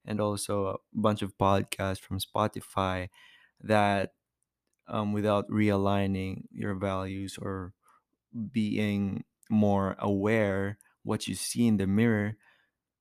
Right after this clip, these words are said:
before having the surgery, then it's just going, so we happily ordered food for her and also the iced tea that she wanted. While waiting for the food, sh-, we asked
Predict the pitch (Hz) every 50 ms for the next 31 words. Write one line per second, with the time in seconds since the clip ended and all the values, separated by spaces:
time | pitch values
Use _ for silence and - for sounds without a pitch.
0 | _ _ _ _ _ _ _ _ _ - 120 113 107 - - 107 104 104 104 101
1 | 104 110 104 104 98 98 98 95 92 92 - - - 104 107 101 98 98 95 95
2 | 98 98 95 98 101 104 101 - - - - - - - 113 110 107 98 - _
3 | _ - - - 120 110 107 104 101 - - 117 113 110 107 104 98 95 107 104
4 | - - - - _ _ - 104 101 - - 101 101 101 101 101 101 90 98 95
5 | - - - 117 110 107 107 - - 123 131 143 139 143 147 120 104 95 95 95
6 | - - 98 101 98 95 98 92 92 - - - 107 98 98 95 - - 107 107
7 | 104 104 104 104 104 104 101 110 110 110 110 - - - - - - _ - 110
8 | 110 110 117 120 117 - 127 131 - 123 117 107 110 - - - - 135 127 117
9 | 107 104 104 104 101 101 - _ _ _ _ _ _ _ _ _ _ _ _ _
10 | _ _ - - - - _ - 123 120 123 117 117 117 113 113 110 - -